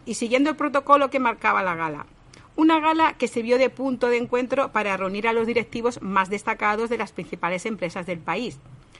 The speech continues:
y en la que todos mostraron muchas ganas de volver a encontrarse, socializar, poder estar en una mesa con otros directivos y poder intercambiar mensajes y experiencias,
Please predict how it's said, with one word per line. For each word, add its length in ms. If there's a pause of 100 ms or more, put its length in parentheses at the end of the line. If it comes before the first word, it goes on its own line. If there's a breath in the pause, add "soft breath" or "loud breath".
(140 loud breath)
y 80
en 80
la 100
que 120
todos 300
mostraron 460
muchas 360
ganas 460
de 160
volver 240
a 40
encontrarse, 760
socializar, 720 (360 loud breath)
poder 240
estar 220
en 80
una 200
mesa 260
con 160
otros 220
directivos 760
y 120
poder 220
intercambiar 540
mensajes 680
y 100
experiencias, 720